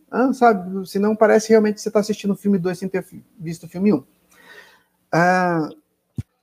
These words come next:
a gente tem alguns personagens que foram muito pervertidos, né? Mudado o sentido deles. Eu acho que o, o ponto mais fraco nesse caso foi o Nick Fury,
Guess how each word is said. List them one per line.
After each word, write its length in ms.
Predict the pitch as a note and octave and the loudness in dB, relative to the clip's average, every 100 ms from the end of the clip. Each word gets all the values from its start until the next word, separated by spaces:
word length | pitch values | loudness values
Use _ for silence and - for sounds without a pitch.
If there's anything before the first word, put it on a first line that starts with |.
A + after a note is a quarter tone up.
| _ _ _ | _ _ _
a 80 | F#3 | 0
gente 260 | F3 A#3+ C4+ | 0 -2 -2
tem 140 | A3+ | 0
alguns 240 | G#3+ G#3 | 0 -4
personagens 560 | G#3 G3+ F#3+ F3+ D#3+ D3+ | -8 -10 -6 -6 -6 -10
que 100 | E3 | -16
foram 220 | - F3 | -10 -4
muito 300 | F#3+ C4+ C4+ | 0 0 -2
pervertidos, 1000 | - B3 B3+ G#3+ F3+ - - A#3 F3 C3+ | -2 0 2 0 -2 -6 -4 -2 -2 -4
né? 160 | D#3 F#3+ | -4 -4
Mudado 520 | E3+ D#3 F3+ A3+ F3+ | -4 2 4 4 2
o 20 | |
sentido 520 | - C3 C3+ E3 D#3+ | -8 -12 -10 -12 -12
deles. 520 | C#3+ B2 D3 D#3 - - - _ - | -6 0 0 0 -4 -16 -20 _ 0
Eu 180 | D3 | 4
acho 240 | D#3 D#3 - | 6 4 -2
que 160 | D#3+ | -8
o, 180 | D3+ C#3+ - | -6 -6 -8
o 100 | C3 | -2
ponto 320 | E3 F3+ D#3+ | 0 0 -2
mais 340 | D3 D3+ A#3+ | 0 2 2
fraco 420 | - E3 D#3+ E3 D3+ | 0 -2 0 -2 -8
nesse 200 | C3+ - | -10 -10
caso 280 | C#3 C3+ - | -8 -8 -12
foi 260 | - F3+ A3 | -6 -2 -2
o 20 | |
Nick 220 | F3 E3 | -4 -10
Fury, 340 | _ C3 D#3 | _ -4 -4